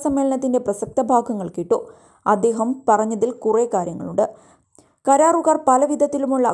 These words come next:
കൊള്ളരുതായ്മകൾ ചെയ്യുന്നു. ശരിയായ രീതിയിൽ മെറ്റൽ, മണൽ, ടാർ ഒന്നും ഉപയോഗിക്കാതെയാണ് റോഡ് പണി നടക്കുന്നത്. അത് യാഥാർത്ഥ്യമാണ്. ഇപ്പോൾ തന്നെ കേരളത്തിലെ മിക്കവാറും റോഡുകളും പൊട്ടിപ്പൊളിഞ്ഞു. രണ്ട് മഴ പെയ്തപ്പോൾ തന്നെ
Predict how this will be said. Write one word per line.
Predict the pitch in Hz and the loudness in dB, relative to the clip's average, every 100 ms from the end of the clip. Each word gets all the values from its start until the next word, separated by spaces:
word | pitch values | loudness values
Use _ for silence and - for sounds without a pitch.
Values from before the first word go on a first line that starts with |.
| - | 2
കൊള്ളരുതായ്മകൾ | 214 220 247 247 254 247 208 - - | 2 2 2 2 2 0 -4 -6 -6
ചെയ്യുന്നു. | 165 165 202 226 _ _ - | -8 -4 -6 -8 _ _ -4
ശരിയായ | 226 214 240 240 247 | 0 2 4 4 2
രീതിയിൽ | 247 226 240 220 | 0 0 -2 0
മെറ്റൽ, | 208 208 240 226 | -2 2 0 2
മണൽ, | 202 214 240 247 | 0 2 0 4
ടാർ | 214 214 - 214 | 4 4 4 0
ഒന്നും | 214 233 - | 0 -4 -2
ഉപയോഗിക്കാതെയാണ് | 190 226 226 233 247 247 247 247 202 - | 0 2 0 -2 0 2 2 0 -2 0
റോഡ് | 196 202 226 | 0 2 2
പണി | 233 196 180 | 0 -2 -6
നടക്കുന്നത്. | 170 151 117 - - - - _ _ - | -6 -8 -4 0 0 -2 -20 _ _ 0
അത് | 262 320 247 | 2 4 4
യാഥാർത്ഥ്യമാണ്. | 226 226 233 202 165 175 226 - _ _ 214 | 2 2 0 0 -4 0 -2 -2 _ _ -8
ഇപ്പോൾ | 208 247 247 | 2 2 4
തന്നെ | 254 226 240 | 2 0 0
കേരളത്തിലെ | 233 220 233 233 240 226 | 0 2 0 2 0 0
മിക്കവാറും | 208 - 240 240 240 233 | -4 0 4 4 4 2
റോഡുകളും | 220 220 220 226 247 | 2 2 2 0 0
പൊട്ടിപ്പൊളിഞ്ഞു. | 202 196 214 - 156 202 - _ _ _ 233 | -2 0 -4 -4 -6 -6 -8 _ _ _ 0
രണ്ട് | 269 277 277 | 4 2 4
മഴ | 269 285 | 4 4
പെയ്തപ്പോൾ | 294 285 277 269 269 | 4 2 4 2 4
തന്നെ | 254 | 2